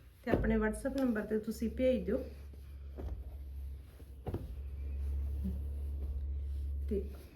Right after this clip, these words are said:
ਕਲਰ ਤੁਸੀਂ ਚੈੱਕ ਕਰ ਸਕਦੇ ਹੋ ਜੀ। ਮੈਂ ਤੁਹਾਨੂੰ ਪੂਰੀ ਖੋਲ ਕੇ ਸ਼ਰਟ ਦਿਖਾਉਣੀ ਹੈ,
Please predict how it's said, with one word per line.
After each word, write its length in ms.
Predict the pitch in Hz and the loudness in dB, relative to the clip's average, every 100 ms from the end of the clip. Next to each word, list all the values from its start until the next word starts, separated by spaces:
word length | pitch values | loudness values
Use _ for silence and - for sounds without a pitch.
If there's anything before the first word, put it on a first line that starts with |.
| - - - - - - - - - - - - - - - | -16 -16 -14 -12 -12 -12 -14 -12 -12 -8 -8 -8 -12 -8 0
ਕਲਰ 260 | 226 233 233 - | 2 2 0 -2
ਤੁਸੀਂ 240 | 240 254 | 0 0
ਚੈੱਕ 320 | - 233 226 | 0 0 0
ਕਰ 120 | 240 233 | -2 0
ਸਕਦੇ 400 | 226 220 202 233 | -2 -2 2 2
ਹੋ 60 | |
ਜੀ। 140 | 233 370 - - - - - - - - - - - - - - - - - - - - - - - - - - _ _ - - - - - - - - _ _ 220 | 4 2 -2 -10 -14 -18 -20 -20 -20 -20 -20 -20 -20 -20 -20 -20 -20 -20 -20 -20 -20 -20 -20 -18 -16 -16 -20 -20 _ _ -20 -20 -20 -20 -20 -20 -20 -20 _ _ -4
ਮੈਂ 120 | 226 | -4
ਤੁਹਾਨੂੰ 300 | - 226 226 | -2 0 0
ਪੂਰੀ 220 | 233 233 | 0 0
ਖੋਲ 280 | 233 220 233 | 0 2 2
ਕੇ 140 | 277 | 0
ਸ਼ਰਟ 320 | 277 233 214 214 | -2 -2 -2 -2
ਦਿਖਾਉਣੀ 500 | 220 220 214 208 | -2 0 2 2
ਹੈ, 60 | 254 | 2